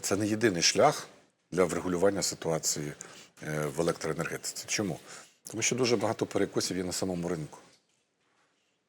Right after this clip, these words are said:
Є у нас великі сп-, споживачі електричної енергії, а є ве-, великі виробники. І між ними існує завжди протиріччя. Тому що той, хто поспоживає багато електричної енергії, хоче купляти більше і дешевше.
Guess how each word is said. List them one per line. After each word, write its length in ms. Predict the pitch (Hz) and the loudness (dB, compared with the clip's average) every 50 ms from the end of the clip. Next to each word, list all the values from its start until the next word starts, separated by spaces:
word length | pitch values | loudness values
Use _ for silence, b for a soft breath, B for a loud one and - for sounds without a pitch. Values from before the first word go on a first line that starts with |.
| _ _ _ _ | _ _ _ _
Є 160 | - 90 110 123 | -2 4 6 6
у 80 | 117 | 6
нас 300 | 107 107 98 - - - - | 6 4 4 2 2 0 0
великі 320 | 98 98 107 107 - - | 2 2 2 2 0 -4
сп-, 500 | - - - - - - - - 90 82 | -8 -10 -10 -18 -20 -20 -10 -8 -6 -4
споживачі 540 | - - - - 92 101 98 101 95 - 151 | -4 -4 -2 0 0 4 4 4 4 4 4
електричної 600 | 139 104 85 - - 78 73 - - - 76 73 | 4 4 4 0 -2 -8 -6 -6 -6 -6 -6 -6
енергії, 280 | 71 71 65 - - - - - _ _ _ _ _ _ _ - - | -6 -6 -8 -10 -14 -18 -20 -20 _ _ _ _ _ _ _ -12 -6
а 80 | - | -6
є 180 | 85 82 104 135 | -2 0 0 0
ве-, 180 | 131 95 98 | 0 0 -2
великі 320 | 98 82 85 90 - - 92 | -2 -2 -2 -6 -4 -4 -4
виробники. 500 | 87 92 82 80 90 82 - - 123 - - - - - _ _ - | -2 -2 -2 -4 -6 -10 -10 -12 -12 -14 -14 -18 -20 -20 _ _ -10
І 60 | - 95 | -4 -2
між 160 | 92 87 - | -2 0 2
ними 180 | 151 165 131 | 2 2 2
існує 260 | 104 - - 113 113 92 | 0 0 0 -2 -2 -2
завжди 360 | 92 80 80 82 95 107 113 - B B B B B B B B _ _ | -2 -4 -2 0 0 0 0 -4 B B B B B B B B _ _
протиріччя. 560 | - 101 - - 101 85 135 - - - - - - - | -12 -10 -4 -2 -2 -2 -2 -4 -6 -8 -8 -8 -10 -12
Тому 220 | - 82 85 82 | -10 -8 -4 -2
що 140 | - - - | -2 -2 -2
той, 180 | - - 90 | 0 -2 -2
хто 260 | 80 - - 85 80 - B B B B B B _ - - - - - | -2 0 -2 -4 -4 -4 B B B B B B _ -20 -20 -20 -14 -8
поспоживає 540 | - 82 - - - 85 82 110 165 220 | -6 -6 -4 0 2 2 6 6 6 4
багато 300 | 190 127 95 85 - - | 4 2 0 0 0 -2
електричної 460 | 76 76 - 78 76 - - 82 73 71 | -6 -4 -4 -4 -4 -2 -2 -2 -4 -4
енергії, 160 | 69 67 69 | -4 -4 -4
хоче 260 | - - 87 - 95 | -4 -2 0 0 0
купляти 360 | - 92 92 95 92 - 95 | -2 0 4 4 4 4 4
більше 320 | 82 80 123 135 - - 87 | 0 0 0 0 0 -2 0
і 20 | |
дешевше. 440 | 82 95 - - - - - - | 0 0 0 0 -2 -4 -8 -14